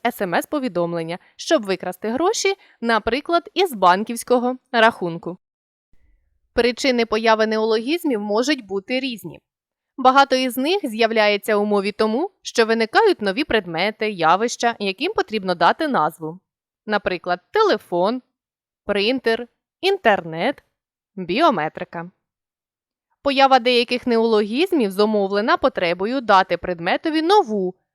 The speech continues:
більш зрозумілу або більш точну назву. Наприклад, З З С О.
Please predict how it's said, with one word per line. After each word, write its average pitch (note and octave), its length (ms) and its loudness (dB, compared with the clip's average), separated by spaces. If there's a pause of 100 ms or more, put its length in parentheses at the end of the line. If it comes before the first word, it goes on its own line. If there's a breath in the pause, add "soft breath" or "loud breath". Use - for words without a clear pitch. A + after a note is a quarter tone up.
більш C4 600 -2
зрозумілу G#3+ 920 0
або A3+ 300 4
більш C4 580 -2
точну G3+ 420 -4
назву. F3 480 -4 (260)
Наприклад, G#3 760 0 (460)
З G3+ 360 2
З G3+ 380 0
С A3+ 300 2
О. E3+ 240 2